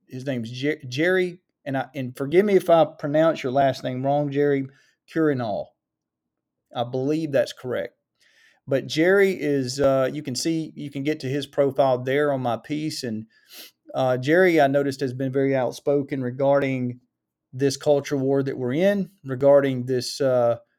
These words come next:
the absolute bastardization, bastardization of the fitness industry, which I point out is the title of the article. But today I wanna talk about this, this,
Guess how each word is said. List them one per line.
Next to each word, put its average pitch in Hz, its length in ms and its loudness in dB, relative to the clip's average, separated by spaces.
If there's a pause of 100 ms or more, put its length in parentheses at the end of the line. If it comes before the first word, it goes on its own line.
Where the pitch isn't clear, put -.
(380)
the 123 640 -4 (120)
absolute 147 580 -2
bastardization, 127 720 0 (160)
bastardization 127 880 -2
of 110 80 -6
the 101 60 -10
fitness 143 400 -4
industry, 117 400 -6
which 117 180 -6
I 135 80 4
point 139 320 -2
out 139 140 4
is 123 80 -10
the 117 80 -20
title 127 340 0
of 107 60 -8
the 110 80 0
article. 117 560 -2 (840)
But 147 180 2
today 226 320 8
I 233 40 6
wanna 165 220 2
talk 190 320 4
about 139 380 2
this, - 380 -8
this, 139 300 -12